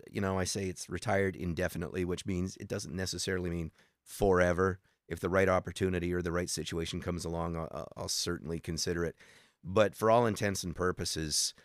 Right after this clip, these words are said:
uh, you know, I'm going a hundred percent with the mentalism as far as my live show goes now.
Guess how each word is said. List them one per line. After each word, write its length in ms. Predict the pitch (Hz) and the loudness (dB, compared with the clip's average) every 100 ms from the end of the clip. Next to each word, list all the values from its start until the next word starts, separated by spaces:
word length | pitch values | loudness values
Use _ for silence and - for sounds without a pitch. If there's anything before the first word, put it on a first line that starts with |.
| _ _ _ _ - | _ _ _ _ -6
uh, 400 | 82 82 80 82 | 0 0 0 -2
you 100 | - | -2
know, 100 | 90 | 0
I'm 100 | 85 | 0
going 300 | 90 90 87 | 2 2 2
a 60 | 82 | -2
hundred 160 | 95 85 | -4 -4
percent 300 | 78 90 64 | -2 -4 -4
with 100 | 73 | -4
the 80 | |
mentalism 520 | 82 87 80 78 76 80 | -2 -2 -2 -4 -2 -4
as 120 | 73 | -2
far 140 | 80 | -2
as 100 | 78 | -2
my 120 | 80 78 | -4 -4
live 260 | 76 73 | -4 -4
show 180 | - 76 | -4 -4
goes 260 | 80 76 - | -2 -4 -6
now. 180 | 62 | -10